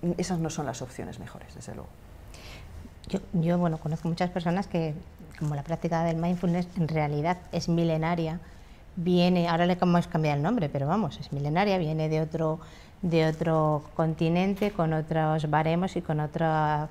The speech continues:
Speaker 2: cultura completamente distinta, pues hay personas que dicen, "Mira, yo como ciudadano, ciudadana del siglo veintiuno en, en, en Occidente, en la prisa, en la hiperconectividad, eso para mí es imposible".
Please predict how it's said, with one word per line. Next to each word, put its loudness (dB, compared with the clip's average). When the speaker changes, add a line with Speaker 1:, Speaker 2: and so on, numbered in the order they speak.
Speaker 2:
cultura 0
completamente 0
distinta, 0
pues 4
hay 0
personas 0
que 2
dicen, 0
"Mira, -8
yo 4
como 2
ciudadano, 2
ciudadana 0
del -2
siglo 2
veintiuno 4
en, 0
en, 0
en 4
Occidente, 0
en 0
la 2
prisa, 2
en 2
la 0
hiperconectividad, 0
eso -8
para -4
mí 0
es 0
imposible". 2